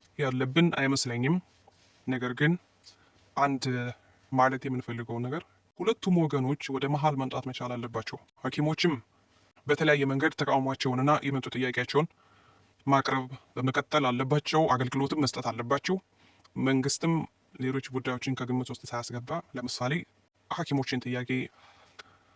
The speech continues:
ብመልስ ሌሎች የሚመጡ ጥያቄዎችን ሊከተሉ ይችላሉ በሚል ስጋት በጥያቄው ከመደንገጥ እና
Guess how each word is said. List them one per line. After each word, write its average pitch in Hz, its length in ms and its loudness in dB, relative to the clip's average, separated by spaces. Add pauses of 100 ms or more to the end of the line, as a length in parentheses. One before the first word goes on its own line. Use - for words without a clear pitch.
(200)
ብመልስ 135 400 2 (500)
ሌሎች 135 300 2
የሚመጡ 127 360 -2
ጥያቄዎችን 120 460 -4
ሊከተሉ 127 420 -6
ይችላሉ 120 360 -2
በሚል 117 260 -4
ስጋት 156 280 -4 (340)
በጥያቄው 123 540 -4 (920)
ከመደንገጥ 123 460 2 (680)
እና 123 220 -4